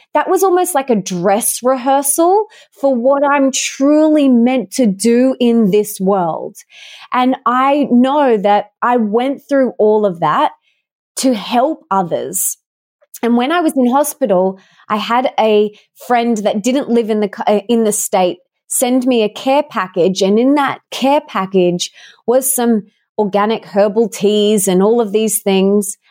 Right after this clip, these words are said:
Um, and this was just my introduction to health and wellness. And there was, like, yoga car-, um, sorry, angel cards and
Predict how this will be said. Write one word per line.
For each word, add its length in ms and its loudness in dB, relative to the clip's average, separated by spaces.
Um, 260 2
and 140 2
this 160 -2
was 260 -2
just 260 -4
my 140 -2
introduction 760 -2
to 100 -4
health 300 0
and 180 0
wellness. 540 -2
And 160 0
there 80 0
was, 160 -2
like, 300 0
yoga 460 0
car-, 360 -2
um, 280 0
sorry, 360 0
angel 320 0
cards 560 -2
and 260 0